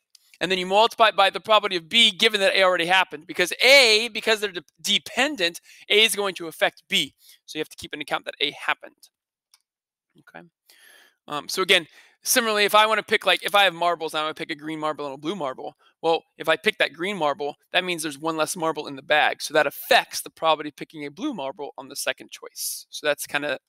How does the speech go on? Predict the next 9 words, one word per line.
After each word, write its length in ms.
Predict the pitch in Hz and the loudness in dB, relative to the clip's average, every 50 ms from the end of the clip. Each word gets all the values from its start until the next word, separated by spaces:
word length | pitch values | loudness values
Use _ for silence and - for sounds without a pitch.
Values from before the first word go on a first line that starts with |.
| _ _ | _ _
a, 40 | - - | -14 -12
a, 20 | |
a, 920 | - - - - - - - - - - - _ _ _ _ _ - 151 | -12 -12 -14 -14 -14 -18 -18 -18 -18 -18 -20 _ _ _ _ _ -20 -20
a 40 | - _ _ | -20 _ _
very 200 | - 160 139 135 | -16 -14 -14 -14
base 340 | 139 _ - - - - - | -14 _ -12 -12 -12 -14 -18
example. 480 | - - - - - - _ - - _ _ _ _ _ _ - _ - - - - - - - - - - - _ _ _ _ _ _ _ _ _ _ _ _ _ _ _ _ _ _ _ _ _ _ _ _ _ _ _ _ _ _ _ _ _ _ _ _ | -18 -18 -18 -18 -18 -18 _ -20 -20 _ _ _ _ _ _ -20 _ -20 -20 -20 -20 -20 -20 -20 -20 -20 -20 -20 _ _ _ _ _ _ _ _ _ _ _ _ _ _ _ _ _ _ _ _ _ _ _ _ _ _ _ _ _ _ _ _ _ _ _ _
Okay, 220 | 202 - - 214 - | 2 4 4 4 4
so 300 | - - 262 233 214 | 4 4 4 4 2